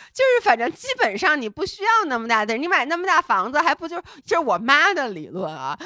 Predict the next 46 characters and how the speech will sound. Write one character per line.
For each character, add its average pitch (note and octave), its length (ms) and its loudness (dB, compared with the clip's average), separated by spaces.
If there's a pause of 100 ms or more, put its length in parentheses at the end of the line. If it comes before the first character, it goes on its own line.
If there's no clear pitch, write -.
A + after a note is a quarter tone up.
因 D#4 80 4
为 A#4+ 180 6
我 B3+ 120 6
妈 B3+ 200 4
不 E4 200 0
是 F4+ 100 0
特 D4+ 220 4
喜 A3+ 180 -4
欢 B3 180 -2
买 F#3+ 220 -4
东 F#3+ 240 -6
西 A#3+ 140 -6
嘛， C4+ 200 -8 (320)
然 C4 120 6
后 F4 80 8
我 B3 100 4
妈 D4+ 220 4
不 - 100 -6
是 F4 100 -4
把 C#4+ 200 4
我 G4+ 60 0
整 E3+ 220 -8
个 B3 140 -6
以 G3+ 140 -10
前 A#3+ 260 -6
我 G#3 140 -2
那 G3 160 -8
个 G#3+ 80 -6
卧 B3 200 -2
室 - 160 -6
你 F3 160 -12
见 A3+ 280 -2
过， F3 100 -4
就 A3+ 120 -4
弄 D4 180 -2
得 - 80 -2
跟 C#4+ 240 -4
那 C#4 160 -4
个 G3 140 -2 (340)
整 G3+ 260 0
个 F4 220 2
就 A3 120 -2
一 G3+ 120 -6
储 F#3 280 -14
物 F3 220 -6
间， F3 340 -2